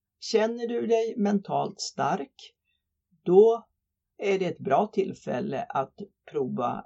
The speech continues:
och göra en utmaning. Känner du dig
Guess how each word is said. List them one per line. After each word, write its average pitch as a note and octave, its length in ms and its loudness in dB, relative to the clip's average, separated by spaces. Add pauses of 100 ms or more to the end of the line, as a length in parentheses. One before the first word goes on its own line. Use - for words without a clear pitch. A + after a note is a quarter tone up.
och C3 240 -6
göra C3 380 -2
en C3 160 -4
utmaning. C3 760 -10 (360)
Känner F3+ 540 0
du F3 200 -8
dig F3 380 -4